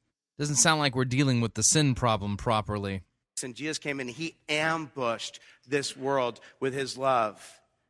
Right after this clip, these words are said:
Speaker 2: Uh, in a few minutes, our band's gonna play a song, and during this song, we're gonna make communion available to you. Communion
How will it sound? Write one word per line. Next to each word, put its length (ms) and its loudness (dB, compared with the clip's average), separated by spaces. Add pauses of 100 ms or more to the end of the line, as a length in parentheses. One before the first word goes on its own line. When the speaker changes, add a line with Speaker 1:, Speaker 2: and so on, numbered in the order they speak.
(240)
Speaker 2:
Uh, 120 -6 (180)
in 280 0
a 40 -2
few 160 -4
minutes, 240 -4
our 80 -4
band's 240 -2
gonna 100 -8
play 200 -2
a 60 -2
song, 260 -4
and 100 -8
during 160 -4
this 140 -8
song, 300 -4
we're 100 -6
gonna 320 -2
make 160 -6
communion 480 -8
available 420 -4
to 140 -12
you. 20 -14
Communion 420 -8